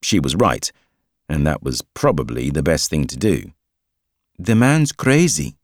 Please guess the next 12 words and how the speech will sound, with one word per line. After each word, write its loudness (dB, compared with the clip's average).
Ivana 0
went -2
on. -4
Dagger 2
blinked, -2
surprised 2
at -2
her -2
words 2
under -2
the -8
circumstances. -2